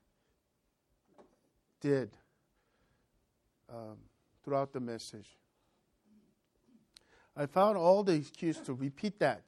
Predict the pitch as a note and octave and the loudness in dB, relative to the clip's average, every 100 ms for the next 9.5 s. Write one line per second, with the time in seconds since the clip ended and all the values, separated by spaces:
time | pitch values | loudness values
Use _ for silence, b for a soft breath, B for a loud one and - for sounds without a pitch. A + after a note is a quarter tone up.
0 | _ _ _ _ - D#3+ F3+ F3+ E3 D3+ | _ _ _ _ 4 4 8 6 6 4
1 | A2+ G2 G#2+ C#3 E3 E3+ E3 E3 D3 D#3+ | 0 -6 -2 0 2 2 2 0 0 -2
2 | D3 C#3 C3 C3+ F#3+ E3 G2 - _ _ | -2 -2 -4 -6 -2 -2 -4 -12 _ _
3 | _ _ _ _ _ _ _ _ _ _ | _ _ _ _ _ _ _ _ _ _
4 | _ _ _ _ _ _ _ - D3 D3 | _ _ _ _ _ _ _ -8 0 0
5 | C3+ _ _ _ - D3 E3+ E3 A#3 B3 | -2 _ _ _ -8 -2 -2 6 6 6
6 | A3 F#3 E3 D3+ - _ - E3+ F3+ F3+ | -2 2 2 2 -4 _ -2 2 2 2
7 | D#3 G3 A#3+ A#3 A3+ A3 G#3+ G3 F#3 F3+ | 2 4 4 2 0 0 0 0 2 2
8 | B2 - _ _ _ - E3+ F#3 F3+ - | 0 -6 _ _ _ -6 -2 0 0 4
9 | F3+ D#3 D#3+ C#3 B2 | 2 2 -4 -6 -6